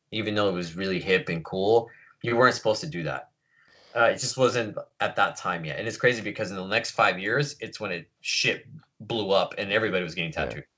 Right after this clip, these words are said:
Speaker 2: It's
Speaker 1: So
Speaker 2: actually funny that you say that because my manager that I worked for in retail in the early two thousands was sleeved in one arm,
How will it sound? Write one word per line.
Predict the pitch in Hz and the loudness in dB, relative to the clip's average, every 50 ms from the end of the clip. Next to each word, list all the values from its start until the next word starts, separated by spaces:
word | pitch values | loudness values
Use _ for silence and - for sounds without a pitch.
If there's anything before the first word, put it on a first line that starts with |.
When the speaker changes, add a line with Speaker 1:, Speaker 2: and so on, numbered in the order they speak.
| _ _ _ _ - - - - | _ _ _ _ -20 -20 -18 0
Speaker 2:
It's | - 123 110 - | 2 2 4 8
Speaker 1:
So | - 165 | 8 8
Speaker 2:
actually | 180 180 - - 214 180 | 8 8 6 4 2 2
funny | - - - - 131 127 131 131 | 0 -2 2 4 4 6 4 4
that | 120 113 110 90 | 2 2 0 0
you | 87 101 | -2 -4
say | 92 - - 101 98 | -4 -2 0 0 2
that | 92 92 92 - | 2 0 0 -2
because | - 90 82 - 104 98 92 87 85 | -4 -10 -4 0 0 0 0 0 -2
my | 80 90 98 98 98 101 104 101 | -4 0 2 4 4 4 4 2
manager | 101 98 95 92 92 92 92 90 82 80 85 85 87 82 82 85 85 - _ _ _ _ _ _ | 2 0 0 0 0 -2 -2 -4 -6 -4 -4 -2 -2 -2 -2 -4 -6 -8 _ _ _ _ _ _
that | - 85 104 98 92 - - - - _ _ _ - | -4 0 2 2 2 2 0 -6 -14 _ _ _ 2
I | 87 90 92 | 2 4 4
worked | 90 87 87 90 90 - | 2 0 -2 -4 -4 -6
for | - - 87 87 | -4 -2 0 0
in | 87 85 | 0 0
retail | 80 82 85 80 - - 90 | -2 -4 -6 -4 -2 0 0
in | 87 82 | 0 0
the | 82 | 0
early | 69 80 82 82 | 0 0 0 -2
two | 85 - 90 82 | -2 -4 -6 0
thousands | - 80 78 82 80 78 82 82 80 78 - - | 2 4 4 4 4 0 -2 -4 -4 -4 -6 -6
was | - 80 85 78 76 - - - - | -2 -2 -2 0 -2 -2 -4 -6 -6
sleeved | - - - 82 90 90 82 78 73 80 | -4 -4 0 0 0 0 0 0 -2 -2
in | 78 80 82 | -2 0 2
one | 80 80 80 78 | 2 2 4 4
arm, | 76 73 67 71 80 | 4 2 2 0 -2